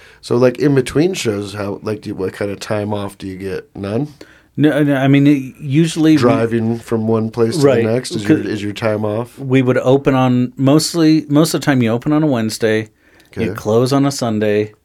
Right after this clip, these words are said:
Speaker 2: you drive Monday, and you set up Tuesday.
Speaker 1: And then you're open on
Speaker 2: Mm-hmm.
Speaker 1: Wednesday.
Speaker 2: Yep.
Speaker 1: Jesus.
Speaker 2: And that, and
Speaker 1: Better
Speaker 2: that's
Speaker 1: fucking pay good.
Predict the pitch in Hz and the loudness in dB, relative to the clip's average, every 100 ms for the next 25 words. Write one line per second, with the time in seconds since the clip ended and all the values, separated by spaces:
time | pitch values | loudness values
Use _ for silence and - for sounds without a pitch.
0 | _ _ _ _ _ _ 110 104 107 107 | _ _ _ _ _ _ -6 -4 -2 -2
1 | 113 117 113 113 113 113 113 110 _ _ | 0 -2 -2 -2 0 0 -2 -6 _ _
2 | _ - 104 104 101 113 107 - 107 92 | _ -10 -6 -6 -4 -4 -4 -6 -8 -8
3 | - 82 - _ 92 87 87 85 87 90 | -10 -14 -16 _ -14 -10 -10 -10 -10 -12
4 | - 92 95 98 95 104 104 127 - - | -10 -8 -4 -4 -4 -2 0 -2 -4 -18
5 | _ _ _ - 92 98 110 - - _ | _ _ _ -16 -8 -6 -6 -8 -20 _
6 | _ _ 107 107 120 - 123 127 156 147 | _ _ -4 0 0 -2 0 2 2 0
7 | - 110 107 90 101 95 98 104 | 0 -2 -2 -6 -6 -4 -4 -4